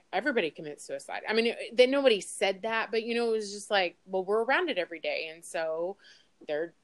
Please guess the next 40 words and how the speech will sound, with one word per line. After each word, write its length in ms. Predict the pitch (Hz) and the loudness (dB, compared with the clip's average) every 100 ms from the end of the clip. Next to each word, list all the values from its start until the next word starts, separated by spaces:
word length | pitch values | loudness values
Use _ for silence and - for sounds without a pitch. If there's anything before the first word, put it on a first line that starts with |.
| _ | _
they 280 | - 165 170 | 0 2 2
have 180 | 185 196 | -2 -2
no 320 | 208 220 226 | 0 2 0
connection 500 | - 247 269 - 196 | -2 -4 -4 -4 -8
to 160 | 175 175 | -4 -4
it 80 | 165 | -4
anymore. 420 | 156 151 139 156 | -6 -10 -8 -6
They 100 | 160 | -6
don't 160 | 170 196 | -6 -4
have 140 | 190 | -2
any 300 | 214 220 220 | 0 0 -2
emotion 440 | 214 226 226 190 170 | -2 -2 -4 -8 -10
to 160 | - | -8
it. 160 | 147 - - | -6 -8 -8
And 300 | 180 165 170 | -10 -10 -8
so, 460 | 190 170 170 165 - - - _ - | -2 0 0 -2 -6 -20 -20 _ -8
um, 500 | 175 165 156 151 147 _ _ _ _ - - - _ _ | -6 -4 -8 -10 -16 _ _ _ _ -20 -20 -20 _ _
you 140 | 226 | -4
know, 160 | 202 196 | -2 2
I 100 | 208 | 2
just 220 | 202 220 | 2 0
didn't 280 | 233 220 185 | 2 2 2
get 100 | 190 | 0
any 500 | 190 185 175 170 165 | 0 0 -2 -4 -6
sympathy 640 | 165 - 202 202 208 185 180 | -10 -6 -4 -4 -2 2 2
or 200 | 170 175 | 2 0
just, 360 | 180 - - | -6 -10 -12
you 140 | 233 247 | -4 0
know, 100 | 254 | 2
no 160 | 247 | 0
compassion, 760 | 247 190 196 175 - 175 160 - _ - | -2 -4 -2 -2 -4 -10 -12 -18 _ -12
um, 200 | 180 170 151 _ | -10 -10 -12 _
from 220 | 175 160 | -6 -4
it. 180 | 127 - _ - - _ - | -8 -12 _ -20 -20 _ -6
And 320 | 180 175 175 | -4 -2 -2
it 60 | |
was 160 | 185 175 | -4 -2
really, 300 | 185 202 190 | 0 2 2
really 240 | 180 165 | 4 2
hard. 500 | 165 180 165 156 151 | 0 0 2 0 -4